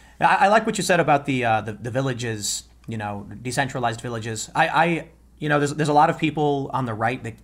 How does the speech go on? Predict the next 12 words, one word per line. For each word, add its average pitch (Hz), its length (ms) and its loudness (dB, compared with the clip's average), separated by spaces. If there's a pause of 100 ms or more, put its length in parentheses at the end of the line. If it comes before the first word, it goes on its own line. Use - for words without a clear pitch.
(420)
they 117 260 -8
say 131 220 -2
it's - 180 -4
the, 117 480 -14
the 120 160 -8
big 135 240 -2
culture 139 260 -2
battle 123 320 2
is 110 100 -6
globalism 120 680 -6
versus, 107 640 -8 (100)
uh, 104 240 -10